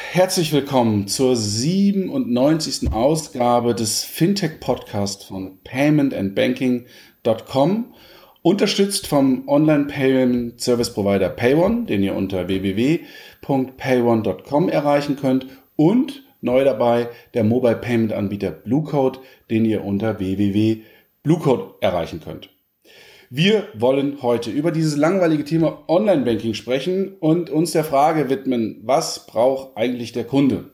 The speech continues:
Also wir, wir sind ja auch alle irgendwie Kunden. Braucht es so ein mächtiges Personal Finance Management Tool à la Wieso Mein Geld oder Star Money?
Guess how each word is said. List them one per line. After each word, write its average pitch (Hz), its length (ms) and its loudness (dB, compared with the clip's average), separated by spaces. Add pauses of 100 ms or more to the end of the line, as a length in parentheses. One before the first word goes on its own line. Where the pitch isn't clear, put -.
(140)
Also 117 500 -4 (140)
wir, 185 400 -2
wir 107 80 -4
sind 104 160 -4
ja 104 140 -4
auch 127 200 -6
alle 131 140 -6
irgendwie 131 440 -10
Kunden. - 440 -6 (680)
Braucht 160 340 0
es - 500 -2
so 123 180 -2
ein 123 160 2
mächtiges 139 640 0
Personal 156 720 0
Finance 135 640 0
Management 143 580 0
Tool 143 400 -4
à 110 120 0
la 120 260 2
Wieso 143 300 -2
Mein 117 240 0
Geld 135 340 0
oder 113 200 -2
Star 131 340 -2
Money? 151 560 0